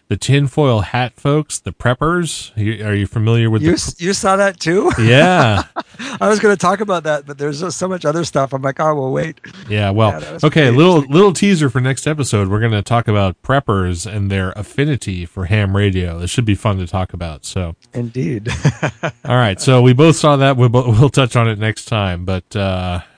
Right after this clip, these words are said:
Speaker 1: for that, I think we're done with our main topics, and I'm gonna go ahead and, uh, do a little bit of music, and then we'll, uh,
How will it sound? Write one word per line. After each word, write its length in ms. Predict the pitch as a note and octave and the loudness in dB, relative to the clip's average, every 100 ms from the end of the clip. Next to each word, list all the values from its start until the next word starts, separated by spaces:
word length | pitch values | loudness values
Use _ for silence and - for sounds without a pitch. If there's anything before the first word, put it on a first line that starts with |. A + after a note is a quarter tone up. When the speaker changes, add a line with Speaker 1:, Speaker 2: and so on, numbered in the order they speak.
| _ | _
Speaker 1:
for 140 | B2 | -2
that, 320 | A#2 D3+ G3+ C3 | 0 2 0 -2
I 80 | |
think 240 | A2+ E3+ D3+ | -2 -2 0
we're 120 | B2+ | 0
done 280 | A#2+ E3 E3 | 2 2 2
with 160 | A#2+ | 2
our 120 | A#2 A2 | 2 2
main 280 | A#2+ A#2+ | 0 0
topics, 520 | A2 A#2+ C3 D#3+ - A2 | -2 -2 -2 -6 -6 -4
and 80 | G#2+ | -2
I'm 100 | A2+ | -2
gonna 160 | G#2+ | -2
go 180 | G#2+ A2 | 0 0
ahead 260 | G#2 A#2 A2 | 0 -2 -2
and, 260 | G2+ G2 | -4 -4
uh, 260 | G2 G2 F#2 | -4 -4 -4
do 160 | F2+ G#2+ | -2 0
a 20 | |
little 160 | A2+ A2 | 0 0
bit 140 | G#2+ | 0
of 80 | G#2 | 0
music, 400 | G#2 B2 B2 F3+ | 0 -2 -2 -6
and 160 | A#2 G#2 | -4 -2
then 240 | G#2 G2+ | 0 0
we'll, 360 | G#2 G#2+ A2 G#2+ | 2 2 2 2
uh, 260 | G#2 G2 | 2 0